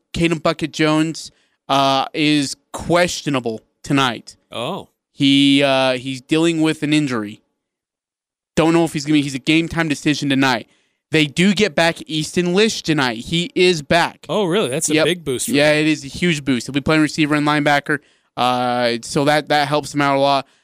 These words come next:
Speaker 1: I would imagine Mountain Crest goes with the same plan. Let's eat the clock. Look, and Bear River's rushing game is one of the best in Region eleven.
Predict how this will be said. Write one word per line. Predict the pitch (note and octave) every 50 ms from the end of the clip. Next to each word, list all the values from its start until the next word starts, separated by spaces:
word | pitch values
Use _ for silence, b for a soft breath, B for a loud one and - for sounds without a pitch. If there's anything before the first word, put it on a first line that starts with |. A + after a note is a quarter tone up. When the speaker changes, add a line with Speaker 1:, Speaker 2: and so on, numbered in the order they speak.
| _ _ -
Speaker 1:
I | D3+ D#3+
would | E3 E3
imagine | D#3+ D#3+ D#3 D#3+ E3 F3 F3+ E3+ - F3+ E3+
Mountain | E3 D#3+ D#3+ D#3
Crest | - E3+ D#3+ D3 -
goes | E3 D3+ -
with | - C#3
the | C3
same | - D3 C#3 C3+
plan. | B2 - D#3 D#3 D#3+ D#3+ D#3 D#3 b b b -
Let's | C#3+ - - _
eat | - F3 D#3+ D3+ -
the | D3+
clock. | C3+ - - D#3 C#3+ B2+ A#2+ - - D3+
Look, | D#3 C#3 - _ _ _ _ _ -
and | - D#3+ D#3 C#3
Bear | F3 F3+ F#3+ G3+ G#3
River's | G3+ F3 D#3 C3
rushing | C#3+ C#3+ D#3+ E3 D#3+ - - F3+ F3
game | E3 F3 F3+ F#3 F#3
is | D#3+ C3+
one | - D#3 D#3 D#3
of |
the | C#3 C3
best | - - D#3 D#3+ D#3 - -
in | D3+ C#3+
Region | D3 D3 C3 D3 C#3
eleven. | C3+ B2+ C3 B2+ A#2+ A2+ A2+ A2+ A#2